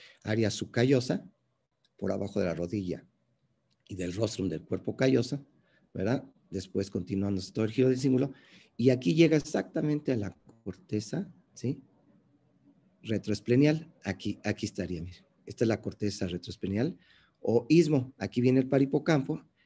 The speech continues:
Miren cómo el uncus se pliega, es como semiflexionar nuestro dedo índice,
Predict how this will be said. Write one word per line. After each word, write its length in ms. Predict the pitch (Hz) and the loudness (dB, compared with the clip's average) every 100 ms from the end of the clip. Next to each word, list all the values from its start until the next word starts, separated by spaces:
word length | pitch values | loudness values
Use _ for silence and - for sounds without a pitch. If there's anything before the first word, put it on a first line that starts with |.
| _ - | _ 4
Miren 240 | 135 131 | 6 6
cómo 480 | 139 135 139 135 - _ _ _ _ _ | 6 6 6 2 -6 _ _ _ _ _
el 420 | 107 104 98 - - _ _ | 0 2 0 -2 -10 _ _
uncus 720 | - 151 135 - 180 208 - - _ _ _ _ _ | 4 6 6 6 4 4 -8 -20 _ _ _ _ _
se 220 | - 110 | -2 0
pliega, 520 | 113 135 143 127 131 - | 4 6 6 6 -2 -8
es 140 | 113 | -6
como 640 | - 104 95 90 87 87 - _ _ _ - - _ | -2 0 0 -2 -4 -8 -14 _ _ _ -10 -10 _
semiflexionar 880 | 92 92 101 101 98 - 110 117 117 - _ _ _ _ | -8 -2 -4 -2 -6 -2 0 2 0 -6 _ _ _ _
nuestro 360 | 98 95 - 98 | -6 -6 -4 0
dedo 360 | 113 117 120 | 2 4 4
índice, 600 | 123 127 107 101 143 208 | 4 4 2 0 0 0